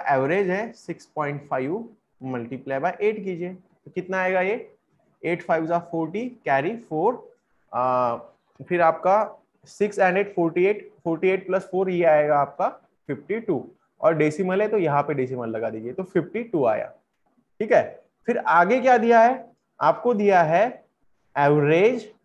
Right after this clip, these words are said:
of last eight numbers, ठीक है,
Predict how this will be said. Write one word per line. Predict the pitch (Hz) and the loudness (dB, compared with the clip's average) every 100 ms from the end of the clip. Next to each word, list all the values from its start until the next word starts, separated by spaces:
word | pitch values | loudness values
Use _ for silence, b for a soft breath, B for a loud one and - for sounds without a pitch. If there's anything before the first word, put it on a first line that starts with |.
| _ _ | _ _
of | 143 135 139 240 277 - _ _ _ _ _ _ _ _ _ _ 135 | 4 6 6 4 0 -12 _ _ _ _ _ _ _ _ _ _ -6
last | 135 147 131 170 - - - _ _ _ _ _ _ _ _ _ _ _ | 0 4 6 4 2 -6 -20 _ _ _ _ _ _ _ _ _ _ _
eight | 180 190 185 | 4 6 6
numbers, | 156 120 110 101 - - _ _ _ _ _ _ _ _ _ _ _ _ _ _ _ _ _ _ _ - | 0 -4 -6 -8 -14 -20 _ _ _ _ _ _ _ _ _ _ _ _ _ _ _ _ _ _ _ -10
ठीक | 208 | -2
है, | 175 | -2